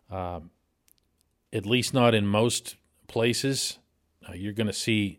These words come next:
eventually these restrictions, and I think sooner rather than later in Pennsylvania, uh, lighten up, where you'll get to see some fans come in, two thousand, three thousand, whatever it is.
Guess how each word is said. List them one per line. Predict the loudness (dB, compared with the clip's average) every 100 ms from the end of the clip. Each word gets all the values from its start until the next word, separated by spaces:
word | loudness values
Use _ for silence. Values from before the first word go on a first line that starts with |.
| _ -10
eventually | -2 0 0 -2 -4
these | -4 -4
restrictions, | -6 -2 -2 -2 -4 -6 -8 -8
and | -4
I | -2 -2
think | -2
sooner | -2 0 0 2
rather | 2 0 -2
than | -4
later | 0 2 2 0 -6 _ _ _
in | -12 -6
Pennsylvania, | -4 -4 -4 -4 -2 -4 -6 _ _ -20 -20 _ _ _
uh, | -10 -10 -12 -18 _ _ _ _ _ _ _ _ 2
lighten | 4 2 -2
up, | -6 -6 -12 -20 _ _ _ _ _ _ _ _ -14
where | -6 -4
you'll | -2 -2
get | -2 -2
to | -2
see | -4 -4 -4
some | -2 -4 -4
fans | -6 -4 -6 -6
come | -6 -6
in, | -6 -6
two | -4 -2
thousand, | 0 2 2 0 -4 -8
three | -6 -4
thousand, | -2 0 0 -2 -6 -8
whatever | -4 -2 -2 -6
it | -8
is. | -10 -10 -12